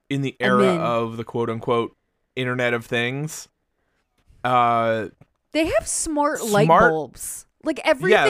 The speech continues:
Speaker 2: in that
Speaker 1: smart up
Speaker 2: house is smart.
Speaker 1: Yeah, most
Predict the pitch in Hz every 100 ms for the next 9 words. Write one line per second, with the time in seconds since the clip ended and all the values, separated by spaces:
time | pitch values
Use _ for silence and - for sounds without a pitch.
0 | 403 427 - 220 320 330 - 302 - -
1 | 226 180 131 - - _ _ _ _ _
2 | _ _ _ _ - 180 156 123 139 160
3 | 202 240 -